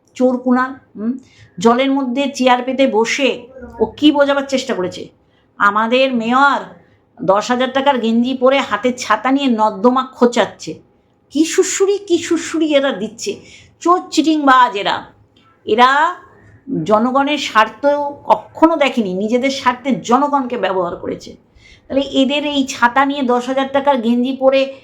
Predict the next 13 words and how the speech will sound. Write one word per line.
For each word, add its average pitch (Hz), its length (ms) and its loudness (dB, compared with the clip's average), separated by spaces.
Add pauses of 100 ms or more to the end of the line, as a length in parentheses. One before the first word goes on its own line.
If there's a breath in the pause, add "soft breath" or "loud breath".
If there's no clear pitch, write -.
(220 loud breath)
নর্দমা 220 560 2
খোঁজালেই 269 840 2
যে 262 120 0
মেয়র 247 420 0
একেবারে 262 400 -2
সেই 240 440 -2
মানে, 190 280 -4 (340 loud breath)
আহ, 180 140 -4
মাটির 240 760 2
সাথে 233 340 -2
চলাফেরা 233 420 0
মানুষের 233 360 -2
সাথে, 247 400 -4